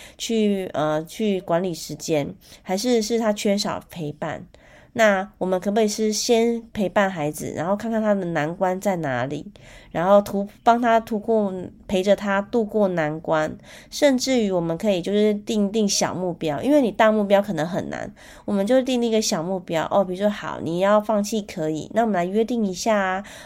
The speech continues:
哦，比如说下一次的检定啊，或者是下一次的表演演奏会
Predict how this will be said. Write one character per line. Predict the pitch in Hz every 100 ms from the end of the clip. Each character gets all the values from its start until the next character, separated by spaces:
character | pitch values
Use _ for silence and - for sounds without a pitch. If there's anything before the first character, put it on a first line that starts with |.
| -
哦， | 202 190
比 | 190
如 |
说 | 196 240
下 | 247 247
一 |
次 | 240 -
的 | 226
检 | 208 170
定 | 170 233 202
啊， | 175
或 | 185 226 202
者 |
是 | 220
下 | 254 208
一 |
次 | 208
的 | 214
表 | 196 170
演 | 190 175 156
演 | 151
奏 | 190
会 | 196 214